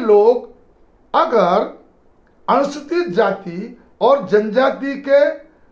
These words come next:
लोगों को किसी आपराधिक मामले में, किसी गंभीर आपराधिक मामले में फंसाने के लिए अगर fake evidences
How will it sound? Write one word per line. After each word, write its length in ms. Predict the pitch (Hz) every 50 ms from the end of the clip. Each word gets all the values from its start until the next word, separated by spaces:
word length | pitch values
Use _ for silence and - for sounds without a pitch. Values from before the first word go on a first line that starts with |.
| _ -
लोगों 640 | 120 147 151 156 165 196 240 285 - 302 277 220
को 640 | 190 185 190 185 160 170 196 233 - - - - _ _ _ _ _
किसी 680 | - 302 277 - - 269 208 175 180 220 262 285 285 - - - - _ _ _ _ _ -
आपराधिक 840 | - 240 240 - - 277 285 294 - - 247 311 359 339 - - - - _ _ _ 104
मामले 540 | 123 139 165 202 233 240 240 226 202 190
में, 420 | 175 160 160 160 175 202 233 233 - - _ _ _
किसी 380 | - 262 226 - 247 269 285 285
गंभीर 760 | 190 185 214 226 226 220 196 269 302 339 339 339 - - - - -
आपराधिक 580 | 214 220 214 233 247 254 240 196 262 269 - 180 185
मामले 460 | 190 185 185 196 196 190 185 180 175
में 400 | 160 160 160 175 208 247 285 - - - - _ _ _ _ _ _ -
फंसाने 500 | - 220 - - 269 311 339 330 320 285
के 180 | 208 185 220 208
लिए 380 | 190 170 160 156 151 156 170 190 208 - - - - _ _ -
अगर 680 | 247 302 294 220 196 185 190 214 240 254 - - - _ _ _ _ _ _ _ _ _ _ _ _ _ - _ _ -
fake 460 | 240 294 339 359 349 349 - - - - _ _ _ _ -
evidences 840 | 269 294 320 285 269 233 214 185 - 180 160 170 196 196 - -